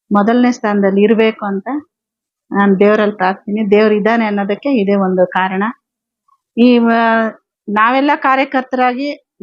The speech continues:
ದುಡ್ದಿದ್ದೀವಿ, ಚುನಾವಣೆಯಲ್ಲಿ ಪ್ರಚಾರ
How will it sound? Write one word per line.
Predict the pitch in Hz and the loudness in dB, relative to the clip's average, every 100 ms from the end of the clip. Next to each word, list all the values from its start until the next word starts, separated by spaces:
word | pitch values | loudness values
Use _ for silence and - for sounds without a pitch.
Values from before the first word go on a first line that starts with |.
| 202 | 0
ದುಡ್ದಿದ್ದೀವಿ, | 220 226 240 226 226 240 247 - _ _ | 2 4 2 4 4 4 0 -4 _ _
ಚುನಾವಣೆಯಲ್ಲಿ | - 226 233 226 226 220 220 220 226 226 _ _ _ | -2 0 2 2 0 0 0 2 0 -2 _ _ _
ಪ್ರಚಾರ | 208 208 233 | -6 -2 -2